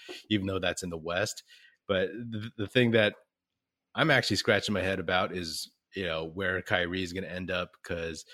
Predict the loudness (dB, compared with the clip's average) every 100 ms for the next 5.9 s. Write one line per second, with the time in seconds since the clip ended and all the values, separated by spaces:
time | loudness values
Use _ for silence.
0 | -20 -20 -20 _ -2 2 4 2 2 -2
1 | -4 -4 -4 -6 -8 -8 -8 -6 -6 -8
2 | -8 -10 -12 -10 -6 -6 -4 -6 -6 -10
3 | -8 -8 -8 -8 -4 -2 -4 -6 -6 -6
4 | -6 -10 -10 -4 0 4 4 4 0 0
5 | 0 0 -2 0 2 2 2 0 0